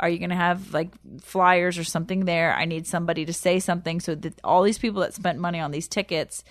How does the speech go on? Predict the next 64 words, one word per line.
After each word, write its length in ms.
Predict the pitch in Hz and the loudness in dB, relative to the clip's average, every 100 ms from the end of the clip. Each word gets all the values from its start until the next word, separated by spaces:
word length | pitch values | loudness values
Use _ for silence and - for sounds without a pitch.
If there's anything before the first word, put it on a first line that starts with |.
| - - - | -20 -18 -4
and 200 | 170 165 | -2 -2
this 140 | 175 | 0
venue 340 | 185 196 196 | 0 2 0
that 180 | 165 120 | 0 0
gave 240 | 190 196 175 | 2 2 4
us 260 | 160 - - | 2 0 -8
the 160 | 160 165 | -6 -2
venue 440 | 185 196 151 151 | 0 0 -2 -6
sees 440 | - - 208 202 | -8 -6 -4 -4
somebody 520 | - 165 151 135 143 147 | -4 -4 0 0 0 -2
and 100 | 160 | -4
we 100 | 156 | -2
know 280 | 151 151 | 0 2
where 100 | 147 | 2
the 80 | 147 | -2
money's 280 | 139 143 160 | -2 -4 -4
going, 280 | 147 143 147 | -4 -4 -4
and 200 | 143 156 | -4 2
what 240 | 151 147 | 2 2
do 60 | 165 | -2
you 140 | 185 | -4
do 280 | 170 165 156 | -2 -2 -2
with 180 | - - | -4 -6
it? 240 | 92 - - - - - | -8 -8 -16 -20 -20 -20
So, 500 | - - 170 156 160 - | -8 2 4 4 0 -2
um, 360 | 156 147 151 185 | 0 0 -4 -4
yeah, 240 | 165 160 - _ - | -2 -2 -4 _ -6
that's 180 | 165 | -2
how 140 | 185 170 | 2 2
I 80 | 151 | 2
got 200 | 143 147 | 0 -2
Dee 100 | 147 | -6
Dee 100 | 143 | -4
Hirsch's. 500 | 147 127 - 143 135 | -4 -4 -6 -6 0
I 160 | - 185 | 2 4
had 120 | 202 | 6
actually 300 | 196 196 180 | 6 4 0
written 260 | 175 160 | 0 0
another 320 | 156 151 147 156 | -4 -2 0 -2
charity 460 | - 160 160 156 | -2 -2 -2 -2
and 140 | 147 160 | -2 -2
they 220 | 143 175 - - | -4 -4 -10 -20
had 180 | - 196 | -2 0
said 200 | 214 190 | 2 2
yes, 380 | 170 147 165 - | 4 4 4 2
and 140 | 147 | -4
then 160 | 151 156 | -4 -4
they 140 | 147 160 | -4 -4
said, 240 | 147 147 | -4 -2
"Well, 160 | 175 175 | -2 -2
we're 100 | 170 | -4
not 180 | 143 | -6
sending 360 | - 151 151 127 | -6 -6 -6 -8
anybody." 440 | 113 - 92 104 | -8 -6 -6 -4
And 120 | - 95 | -6 -6
I 80 | |
was 100 | 113 | -8
like, 100 | - | -8
"Well, 100 | - | -8
then 120 | 113 113 | -8 -8
I'm 80 | |
not 160 | 85 - | -12 -10
doing 240 | 120 90 | -10 -10
that." 280 | 82 73 - | -8 -10 -10